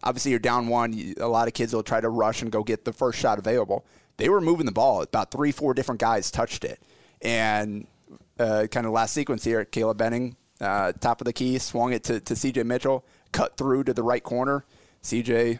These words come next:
attacked the, the, the guard on his side, got down to the block, jump stop, kicked it out to Caleb, fading into the corner, knocked it down. Uh, so now you go ahead two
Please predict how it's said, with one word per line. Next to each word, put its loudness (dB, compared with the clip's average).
attacked -2
the, -2
the, 0
the -4
guard 2
on -2
his -2
side, 0
got 2
down 0
to -2
the -2
block, 2
jump -2
stop, 0
kicked -2
it -2
out 2
to -8
Caleb, 2
fading 0
into -4
the -2
corner, -2
knocked -2
it -2
down. -2
Uh, -2
so -2
now -2
you -2
go 2
ahead 0
two 0